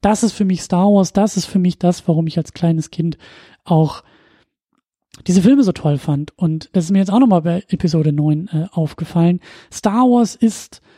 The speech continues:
schon immer gewesen und besonders in diesen alten Filmen, das sind sehr erwachsene Filme für Kinder. Ja, das sind, das sind Motive, das sind Themen, die versteht wirklich jedes Kind. Aber viel, da,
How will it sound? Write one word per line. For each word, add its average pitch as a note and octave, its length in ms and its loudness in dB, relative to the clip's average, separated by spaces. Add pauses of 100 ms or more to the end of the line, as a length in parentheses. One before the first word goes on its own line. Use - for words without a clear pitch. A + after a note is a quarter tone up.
schon G#3+ 280 -2
immer B3 300 4
gewesen A3 680 2
und F#3 200 -2
besonders G3+ 440 2
in G3 60 -2
diesen F#3 220 -2
alten F#3+ 280 0
Filmen, F#3 220 0
das F3+ 120 0
sind E3 180 -4
sehr E3 300 0
erwachsene E3 720 0
Filme D3 380 -4
für - 160 -12
Kinder. C#3 420 -6 (460)
Ja, F3 180 2
das E3+ 160 0
sind, F#3 300 0 (640)
das F#3 180 -4
sind G#3+ 180 -2
Motive, A3 480 2
das G3+ 200 0
sind F3 200 -4
Themen, G#3+ 520 2 (340)
die F3+ 100 -4
versteht - 800 -2 (100)
wirklich G3 520 -2
jedes F#3 400 0
Kind. D#3+ 380 -4 (320)
Aber D#3+ 260 -4
viel, B3 680 0 (340)
da, F3 100 0